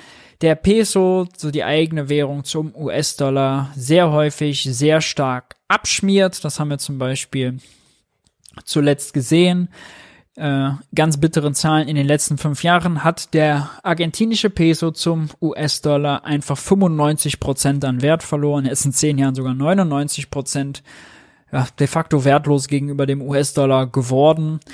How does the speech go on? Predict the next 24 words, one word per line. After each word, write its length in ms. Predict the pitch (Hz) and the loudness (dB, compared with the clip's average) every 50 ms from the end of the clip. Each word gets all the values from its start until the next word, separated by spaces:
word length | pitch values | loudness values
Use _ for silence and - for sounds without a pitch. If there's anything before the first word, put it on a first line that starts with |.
| - - - - - - _ | -20 -20 -20 -20 -20 -20 _
Äh, 260 | - 131 135 131 131 | -12 -10 -8 -8 -6
das 240 | 127 143 143 - - | -4 -4 -4 -4 -4
ist 260 | - 139 139 - - | -6 -8 -10 -6 -6
richtig 380 | 156 147 - - 139 120 113 120 | -6 -6 -4 -4 -6 -6 -2 -2
bitter. 420 | 151 151 - - 170 165 165 160 _ _ _ - - - _ _ _ _ | -4 -2 -2 -2 -2 -2 -4 -6 _ _ _ -20 -20 -20 _ _ _ _
Es 120 | - - - | -16 -8 -6
gibt 180 | - 156 - | -6 -2 2
tausend 400 | 180 165 190 220 208 208 190 170 | 4 6 6 6 4 2 0 0
Gründe, 540 | 156 156 170 170 170 160 165 160 151 147 147 | 2 0 0 2 2 2 2 2 2 2 2
warum 380 | 143 139 127 147 160 170 170 - | 0 0 2 2 0 0 0 -2
Argentinien 600 | 131 175 143 143 143 - - 165 160 156 147 143 | -2 -2 -2 -2 -4 -2 -2 -2 0 0 0 0
eine 120 | 135 127 | -2 0
hohe 240 | 135 165 190 190 165 | 4 4 4 4 4
Inflation 640 | 147 147 135 - 147 135 - - 180 185 190 180 165 | 0 -4 -6 -4 -4 -4 -2 0 2 2 2 0 -2
hat. 200 | 160 160 160 - | -4 -6 -6 -8
Ja, 140 | 156 143 143 | -8 -8 -8
vor 180 | - - 135 127 | -6 -4 -4 -2
allem 140 | 135 143 139 | -2 -2 -2
ganz 180 | 139 131 - | -4 -4 -4
viel 100 | - 135 | -6 -4
importierte 760 | - 190 190 208 208 - 190 165 - - 180 175 165 - 175 | 0 0 0 0 0 -2 -4 -2 -2 -2 -2 -2 -2 -2 -4
Inflation. 800 | 147 160 156 - - 156 147 - - 170 165 165 165 160 160 151 - _ - | -6 -6 -8 -4 -4 -4 -4 -2 0 2 2 2 2 0 -4 -10 -14 _ -8
Wenn 160 | 147 151 147 | -6 -2 0
man 320 | 147 139 139 143 143 135 | 0 0 0 -2 -6 -10